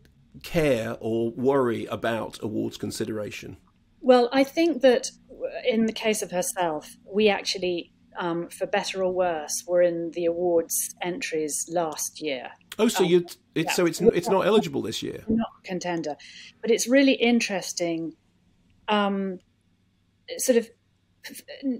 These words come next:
Speaker 2: now confronting what that feels like, which is actually, I mean, I felt really disappointed that Claire got totally overlooked, but I realised that nobody had really seen the film,
Speaker 1: Yeah.
Speaker 2: so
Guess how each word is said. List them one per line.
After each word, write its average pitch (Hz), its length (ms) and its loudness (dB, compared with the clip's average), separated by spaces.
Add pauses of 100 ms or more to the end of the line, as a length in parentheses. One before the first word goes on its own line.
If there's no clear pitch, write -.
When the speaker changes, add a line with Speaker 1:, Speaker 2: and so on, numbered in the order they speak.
(120)
Speaker 2:
now 247 560 4
confronting 196 580 -4
what 190 200 0
that 196 200 -4
feels 220 400 4
like, 143 460 -10
which 202 240 -2
is 208 220 -2
actually, 202 520 0
I - 60 -8
mean, 190 120 -2
I 185 100 0
felt - 360 -2 (800)
really 214 380 8
disappointed 170 680 -4
that - 140 -8
Claire 170 240 -2
got 151 220 -6
totally 160 360 -2
overlooked, 165 600 -2
but 175 100 -2
I 170 60 2
realised 170 520 0
that - 280 -6
nobody 180 340 -2
had 165 100 -6
really 165 200 -6
seen 190 320 -2
the 147 100 -4
film, 135 500 -6
Speaker 1:
Yeah. 127 120 -8
Speaker 2:
so 160 240 -2